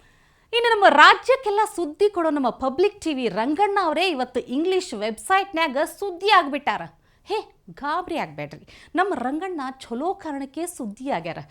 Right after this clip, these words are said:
ಹೇಳ್ತೀನಿ ಕೇಳ್ರಿ. ರಂಗಣ್ಣನ ಡೈಲಾಗ್ಗಳಂದ್ರೆ ಟ್ರೋಲ್ ಪೇಜ್ಗಳಿಗೆ ಹಬ್ಬದ ಊಟ ಇದ್ದಂಗೆ. ಇನ್ನು ರಂಗಣ್ಣನ ಚಾನಲ್ನಾಗ ಬರೋ ವಿಚ್ ವಿಚಿತ್ರ ಗ್ರಾಫಿಕ್ಸ್ನು ಸೋಷಿಯಲ್ ಮೀಡಿಯಾದಾಗ ಮಸ್ತ್ ರೌಂಡ್ ಹೊಡ್ಕೋತೇ ಇರ್ತಾವ.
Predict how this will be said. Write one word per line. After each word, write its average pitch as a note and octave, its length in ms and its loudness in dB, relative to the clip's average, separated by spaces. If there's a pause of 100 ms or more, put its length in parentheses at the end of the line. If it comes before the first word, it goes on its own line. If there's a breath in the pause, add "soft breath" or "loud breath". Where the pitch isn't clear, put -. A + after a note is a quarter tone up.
(240 soft breath)
ಹೇಳ್ತೀನಿ F4+ 360 0
ಕೇಳ್ರಿ. D#3 420 -8 (300 loud breath)
ರಂಗಣ್ಣನ G4 640 0
ಡೈಲಾಗ್ಗಳಂದ್ರೆ A3 1300 -2
ಟ್ರೋಲ್ G4 340 6
ಪೇಜ್ಗಳಿಗೆ B3 540 -4
ಹಬ್ಬದ A#3 500 -4
ಊಟ F#3+ 180 -6
ಇದ್ದಂಗೆ. E3 640 -8
ಇನ್ನು F3+ 160 -6
ರಂಗಣ್ಣನ A3+ 640 -6
ಚಾನಲ್ನಾಗ C#4+ 680 -6
ಬರೋ A3 220 -4
ವಿಚ್ G#3 320 -8
ವಿಚಿತ್ರ G#3+ 360 -10
ಗ್ರಾಫಿಕ್ಸ್ನು C#4+ 960 0 (320 loud breath)
ಸೋಷಿಯಲ್ A4 420 0
ಮೀಡಿಯಾದಾಗ A#3+ 560 -2 (340 loud breath)
ಮಸ್ತ್ F4 300 -2
ರೌಂಡ್ C#4 400 0
ಹೊಡ್ಕೋತೇ A3 480 -2
ಇರ್ತಾವ. E3+ 300 -4